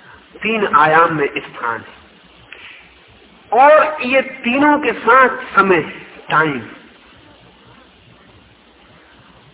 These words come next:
अब तक बड़ी कठिनाई थी कि ये समय को कैसे इन तीन आयामों से जोड़ा जाए, क्योंकि जोड़ तो कहीं ना कहीं होना चाहिए।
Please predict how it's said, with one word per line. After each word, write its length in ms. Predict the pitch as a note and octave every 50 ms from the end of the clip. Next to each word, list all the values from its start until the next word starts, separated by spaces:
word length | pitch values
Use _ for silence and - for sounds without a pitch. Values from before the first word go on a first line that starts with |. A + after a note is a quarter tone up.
| _ - -
अब 200 | A#3+ - - -
तक 100 | F4 E4+
बड़ी 320 | C4 A#3 A3 B3+ C#4 C#4 B3+
कठिनाई 500 | - B3 A3 G3 G#3 A3 A3+ B3+ C4+ C#4
थी 220 | - A#3 C4+ C#4
कि 160 | - A#3 A#3+
ये 60 | A#3+ A3+
समय 480 | - - - - F#3+ G#3 A3+ A#3+ B3
को 180 | A#3+ A#3+ A3+ A3
कैसे 480 | - - - A3 A#3+ A#3 - A#3+ B3
इन 120 | A#3 A3 G3+
तीन 300 | - - G#3+ A3 G#3+ G3+
आयामों 520 | - C#3 D#3+ F3+ F#3+ G3+ G3+ G3 G3 G3
से 160 | F#3+ G3 G3
जोड़ा 360 | F3 D3+ F#3 G#3 G#3 F3+ D3 A#2+
जाए, 440 | G#2+ A#2 A2+ G2 G#2 G#2+ G#2 G#2+ - - - - - - - - - - -
क्योंकि 240 | - G#3 G#3+ G3+ G#3+
जोड़ 400 | F3+ D#3 D#3+ G3+ A3+ B3 B3+ B3
तो 100 | A#3+ A3+
कहीं 220 | A3 A3 G#3 A3
ना 100 | A#3 A3+
कहीं 220 | A3 A3 A3 G#3+ G#3+
होना 340 | G3 F3+ G3+ G#3+ G#3+ G#3+ F#3+
चाहिए। 500 | - G#3 F#3+ G#3 A3 G#3 D#3+ - -